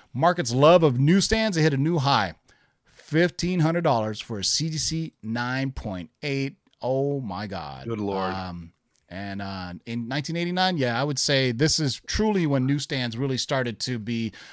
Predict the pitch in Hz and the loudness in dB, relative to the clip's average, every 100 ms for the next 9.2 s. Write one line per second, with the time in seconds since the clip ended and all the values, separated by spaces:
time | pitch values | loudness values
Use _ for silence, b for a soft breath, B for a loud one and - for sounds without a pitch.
0 | b b 117 113 131 143 - - - 117 | b b -6 -2 0 0 0 -2 -2 -4
1 | 120 131 131 135 123 123 123 113 98 113 | 0 2 2 0 0 -2 -2 -6 -2 -2
2 | 117 110 107 123 113 117 98 117 120 - | 0 0 2 2 0 -4 -4 -4 -2 -4
3 | 101 87 85 120 131 135 131 123 123 120 | -8 -10 -6 -4 -2 0 0 0 -2 -4
4 | 95 90 - - 196 139 _ _ _ 127 | -6 -6 -4 6 6 6 _ _ _ -8
5 | 104 - 202 226 - 151 - 180 165 - | -6 2 4 4 2 -2 0 0 0 -2
6 | 131 101 B B B B B - 269 311 | -4 -6 B B B B B 0 4 4
7 | 302 - 165 110 - - _ _ _ _ | 6 6 6 4 -2 -12 _ _ _ _
8 | _ _ _ _ _ 220 254 269 233 170 | _ _ _ _ _ 2 4 4 4 4
9 | 147 | 4